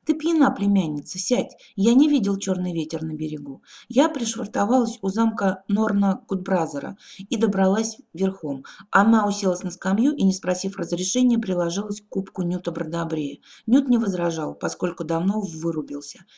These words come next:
"Кто удерживает ров?" "Ральф Кеннинг. Теперь, когда молодой волк мертв, нам досаждают только болотные дьяволы". Старки не единственные северяне.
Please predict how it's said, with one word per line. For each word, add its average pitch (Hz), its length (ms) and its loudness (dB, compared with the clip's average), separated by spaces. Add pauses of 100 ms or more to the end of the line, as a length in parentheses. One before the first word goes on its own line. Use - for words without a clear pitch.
(140)
"Кто 254 260 4
удерживает 165 680 0
ров?" 185 240 -2 (840)
"Ральф 262 400 2
Кеннинг. 175 560 -2 (320)
Теперь, 262 380 2
когда 180 280 0
молодой 190 480 2
волк 175 280 -4
мертв, 240 420 2
нам 220 260 4
досаждают 185 640 2
только 190 280 -2
болотные 165 560 -2
дьяволы". 143 520 -6 (420)
Старки 262 460 0
не 277 220 8
единственные 180 540 0
северяне. 160 640 -6